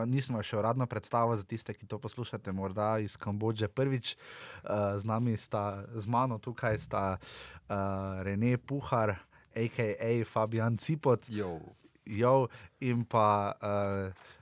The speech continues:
Speaker 1: nik-, in pa naš, eh, uradno nepoimenovani Boki Batina Bombat, njegovo ime še vedno skrivnostno hranimo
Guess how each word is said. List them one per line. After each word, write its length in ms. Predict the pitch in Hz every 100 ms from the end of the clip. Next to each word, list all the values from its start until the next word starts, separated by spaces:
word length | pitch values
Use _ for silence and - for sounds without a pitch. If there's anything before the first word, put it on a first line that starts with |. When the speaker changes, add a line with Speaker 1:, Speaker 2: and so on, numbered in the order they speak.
| _ -
Speaker 1:
nik-, 580 | 123 123 - - 151 143 - - _
in 160 | 160 147
pa 140 | 135
naš, 320 | 123 139 135 - - -
eh, 400 | 113 - 110 110 113
uradno 800 | 117 123 135 143 139 127 110 101
nepoimenovani 1200 | 127 131 147 135 113 107 104 113 131 139 117 101 - -
Boki 560 | 107 98 117 139 - 123
Batina 600 | 101 120 127 131 110 95
Bombat, 720 | 95 123 131 113 117 127 -
njegovo 460 | 107 101 104 117 117
ime 300 | 107 98 110
še 200 | - 101
vedno 260 | 95 113 113
skrivnostno 640 | - 104 98 107 - 113
hranimo 520 | - 104 107 110 98